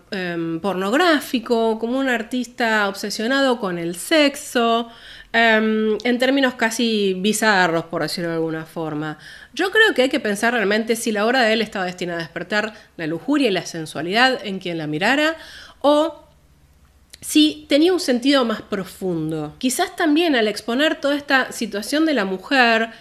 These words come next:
que a su vez nos habla de una sociedad, eh, esta situación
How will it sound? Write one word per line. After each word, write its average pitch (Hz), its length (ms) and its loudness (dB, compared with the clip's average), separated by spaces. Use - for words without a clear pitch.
que 294 120 4
a 254 60 0
su 262 160 -2
vez 311 180 2
nos 262 220 2
habla 254 240 2
de 233 80 0
una 233 180 -2
sociedad, 190 1000 2
eh, 233 600 0
esta 302 300 0
situación 269 720 0